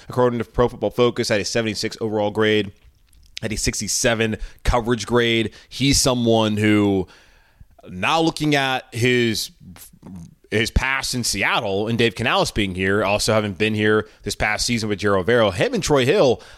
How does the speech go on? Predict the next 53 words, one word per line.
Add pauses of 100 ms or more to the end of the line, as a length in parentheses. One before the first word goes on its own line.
I
would
think
that
both
of
those
guys
are
worth
keeping
around.
C
J
Henderson, (280)
he's
also
a
free
agent.
We'll
get
to
him
later. (200)
I
think
he's
probably
likely
out
the
door. (180)
Those
two
guys,
with
their
history
with
Jero
Vero,
the
way
that
they
were
able
to
play
this
past
season,